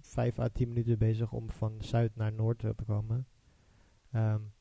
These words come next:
ja, en wat ik zeg, er was geen andere manier om dat te doen. En je, omdat je dus alleen kon rijden met de auto en niet als in G T A een vliegtuig kon pakken of whatever,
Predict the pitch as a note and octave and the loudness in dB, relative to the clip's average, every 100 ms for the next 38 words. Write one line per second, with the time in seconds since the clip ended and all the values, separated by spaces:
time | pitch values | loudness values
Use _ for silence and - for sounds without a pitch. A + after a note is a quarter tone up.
0 | _ _ - - - _ _ _ _ _ | _ _ -20 -20 -20 _ _ _ _ _
1 | - A#2 A#2 A2+ A#2 A#2+ A2+ A2+ A2 - | 0 4 8 6 6 4 4 4 4 2
2 | A#2 A#2+ A#2+ A2+ A2+ A#2 A#2 A2 G#2+ A2 | 0 0 2 4 4 2 0 0 2 2
3 | A2 G#2 A2 A2 A#2+ A#2 - A#2+ A#2 A#2+ | 0 -2 -6 -6 -10 -8 -2 2 4 6
4 | A#2 B2 A#2+ A2+ - A#2+ A#2 G#2+ A#2+ B2 | 4 4 2 2 -2 -2 0 0 0 0
5 | A2 A2 A2 A#2 A#2 A2 G#2+ A2 A2 A2+ | 0 -2 -2 0 0 0 0 -2 -2 -4
6 | - - A#2+ A2 A2 A#2 A2+ A#2 A2 G#2+ | -6 -4 0 0 2 0 0 0 0 0
7 | G#2+ A#2 F#2+ A#2 - A2+ A2 G#2+ A2+ A2 | -2 -2 0 0 -2 -2 -2 -2 -2 -4
8 | G2+ G#2+ A2+ G#2+ G#2+ | -2 -2 -2 -2 -4